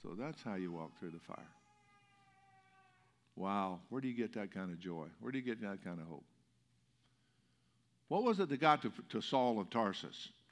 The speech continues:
He watched Stephen being persecuted, killed, stoned, and he saw him smile, and he saw him pray for his enemies,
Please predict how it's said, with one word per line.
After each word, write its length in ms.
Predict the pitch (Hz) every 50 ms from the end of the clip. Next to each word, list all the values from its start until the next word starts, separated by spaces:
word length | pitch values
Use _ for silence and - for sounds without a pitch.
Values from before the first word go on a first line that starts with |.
| _ _ -
He 80 | 107
watched 420 | 101 101 123 143 151 - - - - -
Stephen 800 | - - - - - 175 180 170 156 110 95 90 80 82 110 120 - - - - _ - - _ _ -
being 280 | 110 110 120 113 101 95
persecuted, 840 | - 147 165 160 - - 113 92 113 120 113 104 107 110 120 127 123 - - - - _ _ _ _ - - - - - - - - - - -
killed, 480 | - 139 123 98 98 104 120 135 - - - - - _ _ _
stoned, 600 | - - - - 123 117 110 104 98 104 123 - - - - _ _ _ _ - - _ _ _ _ _ _ _ _ _ _ -
and 80 | 104 101
he 80 | 98
saw 280 | 95 - 120 113 113 110
him 100 | 107 98
smile, 600 | - - - 120 120 123 131 143 156 175 190 185 - - - - _ _ _ _ _ _ _ _ -
and 100 | - 101
he 60 | 92
saw 220 | - - 120 113 107
him 100 | 98 87
pray 240 | - 113 117 123
for 160 | 120 123 123 120
his 100 | 117 113
enemies, 480 | 110 98 92 87 90 90 98 - -